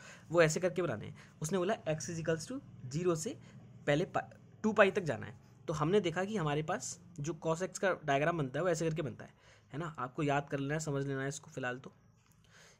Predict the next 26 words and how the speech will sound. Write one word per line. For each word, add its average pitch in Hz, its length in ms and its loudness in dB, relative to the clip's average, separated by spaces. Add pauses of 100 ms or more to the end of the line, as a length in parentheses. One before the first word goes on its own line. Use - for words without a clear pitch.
(100)
कि 262 140 -6
ये 165 180 0 (380)
ज़ीरो 170 280 2
से 190 180 0
स्टार्ट 127 340 -2
हुआ 190 160 -4 (580)
और 156 120 2
यहाँ 143 300 0
पर 175 80 0
होता 139 180 0
है 202 80 0
टू 160 160 -4
पाई, - 200 -8 (1000)
यहाँ 135 180 -2
तक 156 120 0
होता 123 220 -6
है - 100 -14 (400)
टू 170 100 -2
पाई। 104 180 -6 (420)
तो 156 60 -2
हमें 156 220 0
ये 127 180 -2
वाला 131 180 2
एरिया 147 220 2
निकालना 160 340 -4
है, 214 60 -16